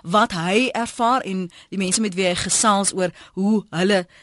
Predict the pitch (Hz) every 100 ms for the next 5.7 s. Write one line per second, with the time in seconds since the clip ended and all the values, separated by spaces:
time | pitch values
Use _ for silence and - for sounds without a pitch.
0 | - 165 196 190 165 165 170 185 185 233
1 | 202 202 - 180 185 - 180 160 170 -
2 | 196 185 - 175 175 - 254 214 - 196
3 | 196 208 254 427 359 240 196 190 185 185
4 | 175 170 185 170 - - - - - 311
5 | - 240 269 269 - 233